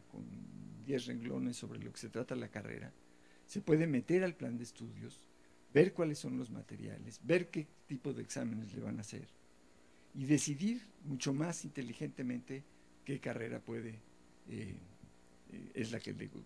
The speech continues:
convendría llevar. Pero además juega también un papel muy importante en un sentido. Por ejemplo, en la universidad, cambiar un plan de estudios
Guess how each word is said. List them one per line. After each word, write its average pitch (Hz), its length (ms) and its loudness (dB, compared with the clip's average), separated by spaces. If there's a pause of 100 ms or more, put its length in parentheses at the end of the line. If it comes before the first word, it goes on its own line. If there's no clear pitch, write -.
(100)
convendría 107 500 -2
llevar. 107 360 -6 (1600)
Pero 151 140 8
además 180 480 4 (400)
juega 175 280 4
también 143 340 2
un 151 80 0
papel 131 380 0
muy 131 260 0
importante 123 720 -4 (540)
en 120 140 4
un 135 100 4
sentido. 117 460 -4 (1120)
Por 131 140 8
ejemplo, 180 400 4
en 131 100 6
la 117 80 4
universidad, 123 720 2 (960)
cambiar 147 380 4
un 196 80 2
plan 160 240 2
de 151 60 0
estudios 135 760 -6